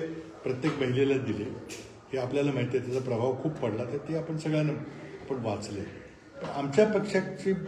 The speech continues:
विश्लेषण करताना मला असं वाटतं की आमच्या एकोणीस जागा मागं होत्या, तर एकोणीसच्या आपली चांगली परिस्थिती असली तर काय पंचवीस होतील,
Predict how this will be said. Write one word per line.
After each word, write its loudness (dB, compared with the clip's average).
विश्लेषण 0
करताना 0
मला 2
असं 0
वाटतं -2
की -2
आमच्या 2
एकोणीस 6
जागा 4
मागं -2
होत्या, -2
तर -6
एकोणीसच्या 4
आपली 4
चांगली 6
परिस्थिती 2
असली 2
तर -2
काय 0
पंचवीस 2
होतील, 2